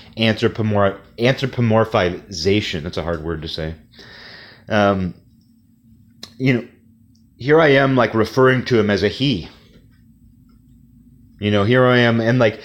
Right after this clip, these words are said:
in doing that, it's not like some scientific, biological, "Well, well, there are male and female spiders," which I don't even know if that's true. I guess so.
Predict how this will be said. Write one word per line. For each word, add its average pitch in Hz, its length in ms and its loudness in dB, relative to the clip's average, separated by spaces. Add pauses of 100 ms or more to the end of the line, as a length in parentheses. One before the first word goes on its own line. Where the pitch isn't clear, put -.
(160)
in 139 180 0
doing 175 320 4
that, 127 180 0
it's - 140 -2
not 135 340 2
like 131 180 0
some 107 540 0 (1700)
scientific, 127 880 0
biological, 104 1000 2
"Well, 117 300 2
well, 135 260 2
there 131 200 4
are 165 240 4
male 117 320 2
and 101 120 -2
female 101 400 0
spiders," 95 560 -2
which 104 120 -4
I 123 80 2
don't 156 120 2
even 127 180 0
know 120 160 2
if 110 60 -4
that's 107 180 -2
true. 101 340 -2 (1700)
I 98 120 -2
guess 104 260 0
so. 87 400 -4